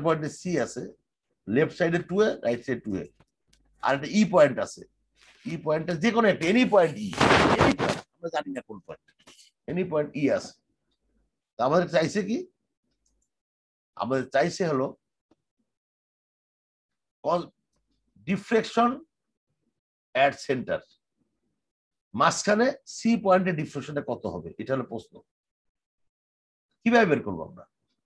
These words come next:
তাহলে প্রথমে আমরা কি করে moment diagram রাখবো সি পয়েন্টের? এই যে moment diagram আঁকলাম, তারপর যেহেতু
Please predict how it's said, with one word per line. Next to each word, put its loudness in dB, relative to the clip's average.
তাহলে -4
প্রথমে 2
আমরা 4
কি -4
করে 2
moment 0
diagram 4
রাখবো -4
সি -6
পয়েন্টের? -2
এই -6
যে -2
moment 2
diagram 4
আঁকলাম, -4
তারপর 4
যেহেতু 2